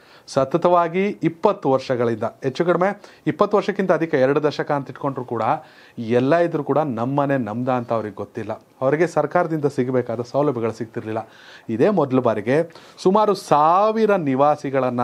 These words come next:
ಒಂದು ಸರ್ವೆಯನ್ನ ನಡೆಸಿ ಹಕ್ಕುಪತ್ರ ಕೊಡ್ಬೇಕು, ಯಾರಿಗೆ ಅರ್ಹರಿದ್ದಾರೆ ಅವ್ರಿಗೆ ಹಕ್ಕುಪತ್ರ ಕೊಡ್ಬೇಕು ಅನ್ನೋ ಕೆಲ್ಸ. ಇದಕ್ಕೆ ಸಾಕಷ್ಟು ವರ್ಷಗಳಿಂದ ಬೇಡಿಕೆ ಕೂಡ ಇತ್ತು.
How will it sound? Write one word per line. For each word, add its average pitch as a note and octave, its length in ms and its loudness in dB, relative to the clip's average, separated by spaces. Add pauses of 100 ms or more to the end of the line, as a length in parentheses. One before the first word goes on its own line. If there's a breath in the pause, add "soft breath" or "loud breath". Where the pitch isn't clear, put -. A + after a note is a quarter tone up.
ಒಂದು A#2 200 -4
ಸರ್ವೆಯನ್ನ B2+ 600 0
ನಡೆಸಿ A#2 480 -4 (300 loud breath)
ಹಕ್ಕುಪತ್ರ D#3+ 560 0
ಕೊಡ್ಬೇಕು, G#2+ 420 -4
ಯಾರಿಗೆ D#3+ 400 2
ಅರ್ಹರಿದ್ದಾರೆ B2+ 580 0
ಅವ್ರಿಗೆ C3+ 220 -2
ಹಕ್ಕುಪತ್ರ D3+ 580 -4
ಕೊಡ್ಬೇಕು C3 460 -2
ಅನ್ನೋ G#2+ 160 -10
ಕೆಲ್ಸ. G3 340 -2 (500 loud breath)
ಇದಕ್ಕೆ C#3 240 2
ಸಾಕಷ್ಟು E3 540 2
ವರ್ಷಗಳಿಂದ D#3+ 420 2
ಬೇಡಿಕೆ C#3+ 420 0
ಕೂಡ D3 140 2
ಇತ್ತು. D#3+ 420 0